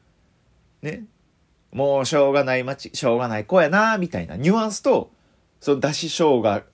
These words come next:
サワーはだしサワーやから、生姜がないっていうのをかけて、「しょうがないな」。これは、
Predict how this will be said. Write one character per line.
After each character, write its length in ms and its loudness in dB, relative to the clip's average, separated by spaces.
サ 200 2
ワ 300 2
ー 40 0
は 300 2
だ 100 2
し 240 -8
サ 180 0
ワ 180 2
ー 40 -2
や 60 -8
か 100 -8
ら、 160 -10
生 240 0
姜 120 -2
が 100 0
な 120 -2
い 80 -2
っ 40 -12
て 120 -8
い 60 -2
う 60 -8
の 80 -12
を 40 -12
か 120 -6
け 120 -6
て、 220 0
「し 140 -4
ょ 180 2
う 20 2
が 120 6
な 160 0
い 100 -2
な」。 380 2
こ 80 -2
れ 60 0
は、 240 -2